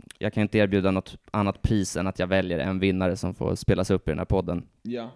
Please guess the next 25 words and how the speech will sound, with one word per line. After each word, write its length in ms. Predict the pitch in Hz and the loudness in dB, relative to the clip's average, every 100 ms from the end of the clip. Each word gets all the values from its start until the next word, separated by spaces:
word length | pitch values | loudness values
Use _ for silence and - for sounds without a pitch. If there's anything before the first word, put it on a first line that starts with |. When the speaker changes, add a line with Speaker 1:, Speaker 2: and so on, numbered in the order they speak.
| _ | _
Speaker 2:
Har 140 | 117 127 | -10 -8
du 100 | 135 | -6
någon, 460 | 131 123 120 117 | -6 -4 -2 -2
eh, 60 | 113 120 | -2 -4
ha-, 180 | 117 | -6
har 180 | 104 110 | 0 2
du 80 | 139 | 4
någon, 440 | 160 120 107 107 | 4 4 4 2
eh, 60 | 104 | 2
mailadress 580 | 110 107 101 101 156 - | 2 2 0 0 0 0
som 160 | 101 | -2
de 100 | 98 | -2
kan 140 | 95 98 | -2 -2
skicka 340 | 98 - - | -2 -4 -2
det 120 | 147 | -2
till 120 | 120 120 | -4 -8
dig 120 | - | -8
då? 60 | - - - | -10 -8 0
Speaker 1:
Ja, 140 | 113 - | 0 4
emil 320 | 139 143 131 | 4 6 6
arvas 400 | 117 123 117 117 | 6 6 4 2
at 100 | 113 | 2
hotmail 400 | 113 - 107 104 | 2 2 2 2
dot 160 | 98 - | 2 2
com. 300 | 101 85 | 0 0